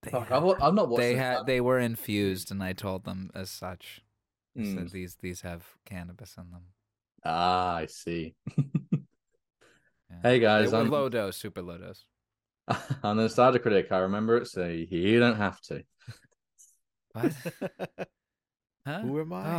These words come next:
Speaker 1: I'm so tired. <laughs>
Speaker 2: Why am I wearing this tie?
Speaker 3: <laughs>
Speaker 1: Oh, tired.
Speaker 2: <laughs>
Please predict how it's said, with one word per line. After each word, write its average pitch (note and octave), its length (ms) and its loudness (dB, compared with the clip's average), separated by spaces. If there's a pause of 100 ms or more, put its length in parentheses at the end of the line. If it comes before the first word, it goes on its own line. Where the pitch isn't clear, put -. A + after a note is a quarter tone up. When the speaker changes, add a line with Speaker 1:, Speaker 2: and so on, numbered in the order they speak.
Speaker 1:
I'm A2 80 -16
so - 180 -12
tired. G#2+ 520 -6 (520)
<laughs> - 540 -4
Speaker 2:
Why A#2 140 8
am E3+ 80 8
I G#3+ 80 10
wearing F3 200 8
this B2+ 140 2
tie? A2 400 0 (300)
Speaker 3:
<laughs> C3+ 180 -4 (1120)
Speaker 1:
Oh, F3+ 480 2
tired. C#3 1080 -2 (560)
Speaker 2:
<laughs> G#3+ 140 6